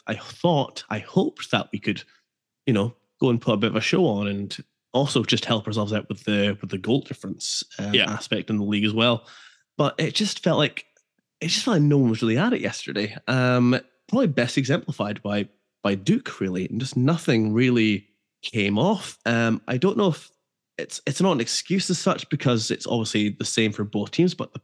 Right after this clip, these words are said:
Speaker 1: pitch at McDiarmid Park seemed to be very troublesome to the players.
Speaker 2: The pitch was awful, awful
Speaker 1: It's
Speaker 2: yesterday.
Speaker 1: it's, it's also, like, a very tight pitch anyway. So even with them having ten men,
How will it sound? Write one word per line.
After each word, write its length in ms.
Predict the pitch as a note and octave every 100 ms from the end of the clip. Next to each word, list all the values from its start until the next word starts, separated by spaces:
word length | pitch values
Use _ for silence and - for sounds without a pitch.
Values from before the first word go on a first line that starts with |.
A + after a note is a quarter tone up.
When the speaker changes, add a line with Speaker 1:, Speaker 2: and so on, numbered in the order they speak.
| _
Speaker 1:
pitch 240 | E3 -
at 60 | F#3
McDiarmid 400 | F3 E3+ E3 D#3+
Park 240 | D#3+ D#3
seemed 200 | - D#3
to 40 | D3+
be 100 | D3
very 220 | D3 C#3
troublesome 500 | - D#3+ D3+ - -
to 60 |
the 120 | C#3+ C#3+
players. 600 | - D3+ D3+ D3 C3 - _ _ -
Speaker 2:
The 60 |
pitch 280 | - A#2+ -
was 120 | G#2 - -
awful, 420 | F#2 F2+ - - - _ _ _
awful 440 | C3 A#2+ A#2 A2+ F#2+
Speaker 1:
It's 60 | F2+
Speaker 2:
yesterday. 420 | E2+ - - E2+ _ _ _ -
Speaker 1:
it's, 360 | D2+ A2 -
it's 220 | - C#3+ D#3+
also, 360 | E3 E3 F#3
like, 180 | C#3+ C3
a 80 | F#2
very 360 | G#2+ A2 G#2+ G#2 _
tight 340 | - C#3 -
pitch 320 | - - - -
anyway. 320 | A#2 A#2+ C3
So 140 | C3 -
even 360 | D#3 C#3+ A#2+
with 160 | A2+ A#2+
them 160 | A#2 G#2+
having 340 | A2+ A2 G#2
ten 360 | - - G#2+ G#2+
men, 280 | A#2 B2+